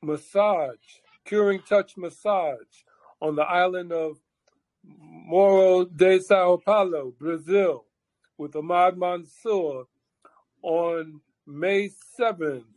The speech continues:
two thousand twenty-two. And should I say,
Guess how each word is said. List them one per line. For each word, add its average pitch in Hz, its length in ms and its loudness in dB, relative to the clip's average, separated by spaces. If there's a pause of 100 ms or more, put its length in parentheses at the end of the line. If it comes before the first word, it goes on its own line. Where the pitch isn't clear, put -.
(560)
two 190 160 -6
thousand 175 540 2
twenty-two. 180 720 -4 (1800)
And 151 120 -14
should 185 160 -2
I 175 120 6
say, 180 420 0